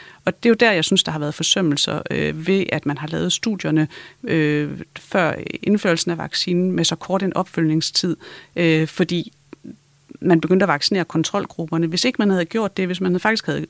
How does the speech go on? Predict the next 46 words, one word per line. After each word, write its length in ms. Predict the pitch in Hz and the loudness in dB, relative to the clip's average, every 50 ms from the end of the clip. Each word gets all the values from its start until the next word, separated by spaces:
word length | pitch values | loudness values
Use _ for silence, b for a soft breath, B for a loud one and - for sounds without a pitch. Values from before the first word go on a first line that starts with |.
| _ - | _ -8
taget 260 | - - 208 220 - | -6 -4 -2 -2 -2
folk 200 | - 185 175 - | -2 -2 -2 -2
på 120 | - 202 196 | -4 -4 -2
ordet, 180 | 202 190 170 | 0 0 -2
da 80 | 165 165 | -2 -2
de 120 | - 170 | -2 0
meldte 240 | 165 170 175 196 - | 0 0 -2 -2 -4
sig 120 | - 175 | -6 -6
til 120 | - - - | -6 -6 -6
studierne 380 | - - 208 185 175 156 147 | -6 -6 -6 -4 -4 -4 -2
og 60 | 156 160 | -2 -2
sagt, 280 | - 160 170 - - | -2 -4 -4 -4 -2
"Nu 120 | 196 196 185 | -2 -2 -2
får 240 | - - 185 180 | -4 -4 -4 -2
I 140 | 165 151 143 B B B B B B B B B B | -2 -4 -4 B B B B B B B B B B
to 240 | - - 247 202 190 | 0 0 2 2 2
år 140 | 170 151 | 0 0
som 160 | 151 - 165 151 | 0 0 2 4
henholdsvis 540 | 180 185 185 180 175 - - 175 - - | 4 4 4 4 2 0 0 -2 -2 0
vaccineret 440 | - 151 - - - 190 190 185 175 | 0 0 0 0 0 0 0 0 0
og 100 | 160 - | 0 0
uvaccineret, 720 | - 190 190 185 156 147 - - 170 160 165 156 160 165 | 0 0 0 0 0 -2 -4 -4 -4 -2 -2 -2 -2 -4
før 260 | - - 185 185 165 151 - _ - | -2 -2 0 0 0 -2 -4 _ -6
vi 240 | 160 165 151 156 160 _ _ - | -4 -2 -2 -2 -4 _ _ -4
bryder 340 | - 214 208 185 165 151 | 0 0 2 2 0 0
randomiseringen," 720 | 139 139 151 160 160 160 160 - - 202 180 165 160 160 - B B B B B B | -2 -4 -2 -2 -2 0 0 0 0 0 2 2 2 0 -2 B B B B B B
ja, 60 | 208 | -2
så 180 | 190 - 226 208 | 0 2 2 2
ville 200 | 185 196 185 180 | 2 0 0 2
man 120 | 175 165 | 0 0
have 80 | 170 160 | 0 0
haft 240 | 156 151 151 - - | -2 -4 -6 -4 -4
længere 300 | 156 165 170 180 185 - | 0 2 2 2 2 2
opfølgningstid. 720 | - 165 - - 180 160 151 165 165 - - - 175 - - B B B B B B | 0 -4 -4 -2 0 0 0 0 0 -2 -4 -6 -6 -6 -8 B B B B B B
Og 120 | - - | 0 2
den 80 | 196 175 | 4 6
anden 180 | 180 208 220 | 6 6 6
problematik, 640 | 214 - 190 175 175 170 170 - - - 190 - _ | 4 2 0 0 0 0 0 0 -2 -2 -4 -4 _
det 100 | - 202 | -4 -2
er 120 | 185 180 180 | 0 0 2
også, 260 | 160 160 190 - - | 2 2 0 0 -2
at 140 | - - - | -2 -2 -2
man 140 | 165 - - | -2 -2 -2
ikke 360 | - - 185 196 190 208 196 - B B B B B B | -2 0 0 0 2 0 -2 -2 B B B B B B
i 160 | - 214 220 | 0 2 2
de, 340 | 214 - 196 185 185 175 | 2 2 0 0 0 0